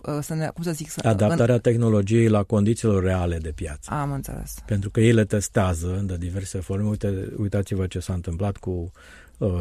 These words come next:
Speaker 2: primele accidente Tesla ale autopilotului lor. Uh, prea multă încredere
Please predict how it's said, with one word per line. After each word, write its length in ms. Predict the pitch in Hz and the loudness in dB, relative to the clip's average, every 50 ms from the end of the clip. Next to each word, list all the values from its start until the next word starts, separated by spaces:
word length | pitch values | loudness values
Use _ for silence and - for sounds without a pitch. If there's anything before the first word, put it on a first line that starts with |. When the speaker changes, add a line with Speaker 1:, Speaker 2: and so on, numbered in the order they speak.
| 82 | -2
Speaker 2:
primele 320 | - 113 113 110 107 101 101 | 2 4 6 6 8 6 6
accidente 540 | 95 - - 98 90 98 98 101 - 95 90 | 4 2 -2 -2 0 0 0 0 -2 -4 -4
Tesla 360 | - - 92 85 - - 85 80 | -2 -2 -2 -2 -4 -6 -8 -8
ale 520 | 80 80 80 82 85 80 85 87 92 92 98 107 | -6 -8 -8 -8 -8 -8 -8 -10 -10 -10 -10 -8
autopilotului 880 | 90 87 87 85 - 90 82 - 92 87 85 85 82 - 85 80 76 | -8 -8 -8 -8 -8 -8 -8 -6 -4 -4 -4 -4 -6 -8 -8 -8 -8
lor. 240 | 78 82 82 80 78 - - - - | -6 -6 -6 -8 -8 -12 -16 -18 -12
Uh, 60 | 95 92 85 87 87 87 98 101 101 - | -10 -8 -8 -8 -8 -10 -10 -12 -10 -4
prea 140 | - 104 | 0 2
multă 240 | 104 110 110 - 110 | 2 2 2 2 2
încredere 760 | 101 90 87 - 113 123 110 101 92 82 82 78 80 78 - | 0 0 0 2 2 4 4 2 0 0 -2 -4 -6 -8 -10